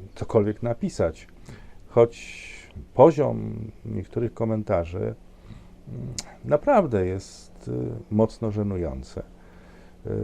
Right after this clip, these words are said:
jeżeli ktoś, y, w odpowiedzi na mój poprzedni, y, film, mm, y, napisał: „A Ziemia jest płaska”,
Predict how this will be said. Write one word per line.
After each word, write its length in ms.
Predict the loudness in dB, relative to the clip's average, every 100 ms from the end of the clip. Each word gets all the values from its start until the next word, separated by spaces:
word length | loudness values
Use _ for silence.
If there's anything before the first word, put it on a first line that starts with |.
| -4 -6 -8 -4
jeżeli 340 | -2 2 0
ktoś, 600 | 0 2 2 2 -8 -12
y, 300 | -8 -6 -6
w 80 | -4
odpowiedzi 640 | -4 -2 0 0 0 -4 -8
na 540 | -6 -4 -2 -4 -6 -8 -12 -8
mój 120 | -8
poprzedni, 680 | -6 -6 -4 -4 -4 -6 -8 -12 -20 -20 -20 -16 -8
y, 160 | -8
film, 440 | -6 0 2 2 -2
mm, 580 | -6 -12 -18 -14 -12 -10 -10 -14 -16 -18 -18 -18 -18 -20 -20 -20 -20 -18 -18 -16 -16 -16 -16 -12 -8 -6
y, 40 | -4
napisał: 680 | -4 -4 -4 2 4 2 -2 -10 -16 -16 -16 -8
„A 100 | -2
Ziemia 240 | 2 4
jest 140 | 2 0
płaska”, 720 | 2 2 2 -2 -2 -2 -4